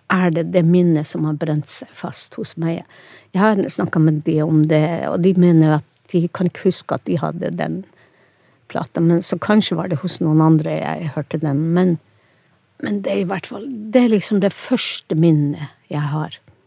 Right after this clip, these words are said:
av en plate, og et, en artist som gjorde inntrykk på meg. Og så var det jo sånn at hos naboen,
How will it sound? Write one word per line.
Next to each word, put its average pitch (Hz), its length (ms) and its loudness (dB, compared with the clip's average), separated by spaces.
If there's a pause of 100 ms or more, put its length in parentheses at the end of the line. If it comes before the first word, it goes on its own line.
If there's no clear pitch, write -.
(960)
av 175 240 -2 (400)
en 165 160 -6
plate, - 560 -4 (1200)
og - 240 -6 (380)
et, 170 340 -10
en 175 240 2
artist - 400 -2
som 175 160 4
gjorde 175 240 2
inntrykk - 400 -8
på - 80 -8
meg. 175 320 -10 (960)
Og - 80 -6
så 294 240 2
var 370 140 6
det 226 100 6
jo 202 80 0
sånn 185 240 0
at 170 140 -2 (640)
hos - 180 -10
naboen, 214 640 4